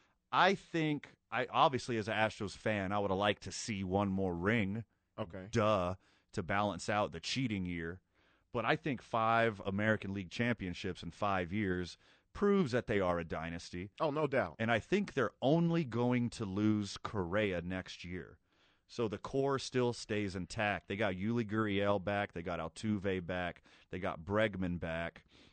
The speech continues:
Speaker 1: They have Michael Brantley back. They have Yordan Alvarez and Kyle Tucker back. That is a dominant lineup. And they got two really good young players coming up,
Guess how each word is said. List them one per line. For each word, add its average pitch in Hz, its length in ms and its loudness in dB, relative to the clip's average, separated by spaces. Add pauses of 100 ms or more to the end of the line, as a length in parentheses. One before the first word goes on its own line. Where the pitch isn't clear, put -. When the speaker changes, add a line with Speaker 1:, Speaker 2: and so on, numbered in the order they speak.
(140)
Speaker 1:
They 98 140 -4
have 92 260 -4
Michael 101 320 -2
Brantley 98 500 -2
back. 90 420 -4
They 90 100 -6
have 85 180 -8
Yordan 98 440 0
Alvarez 95 640 0
and 85 100 -6
Kyle 90 300 -4
Tucker 104 400 -4
back. 82 420 -6 (540)
That 123 300 2
is 98 360 -2
a 95 80 -10
dominant 104 520 -4
lineup. 92 400 -4 (360)
And 98 100 -6
they 117 60 -2
got 123 200 0
two 170 300 0
really 135 260 0
good 117 200 0
young 107 300 0
players 104 460 -2
coming 95 320 -4
up, 90 220 -6